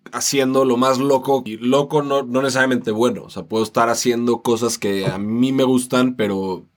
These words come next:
probablemente no están aptas para nuestro mercado, o no está, o hay cosas muy locas. Entonces, yo sin una dirección se me complica un poco, que eso es algo que Gabriel,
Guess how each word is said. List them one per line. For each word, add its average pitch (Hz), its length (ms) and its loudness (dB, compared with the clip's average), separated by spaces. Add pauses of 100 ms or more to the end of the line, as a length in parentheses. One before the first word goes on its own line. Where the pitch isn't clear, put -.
probablemente 117 580 0
no 113 280 0
están 104 920 -6 (480)
aptas 131 500 0
para 98 260 -6
nuestro 98 360 -8
mercado, 131 560 0
o 120 60 0
no 110 120 -4
está, 110 520 -4 (340)
o 127 180 2
hay 135 180 2
cosas 135 240 0
muy 131 160 0
locas. 123 300 0
Entonces, 120 400 -4
yo 127 380 2
sin 143 320 -2
una 131 220 0
dirección 117 920 0
se - 160 -12
me 95 100 -8
complica 104 500 -6
un 107 140 -4
poco, 104 600 -4
que 110 80 -4
eso 107 100 -4
es 120 100 -4
algo 117 160 2
que 104 120 -2
Gabriel, 107 500 -2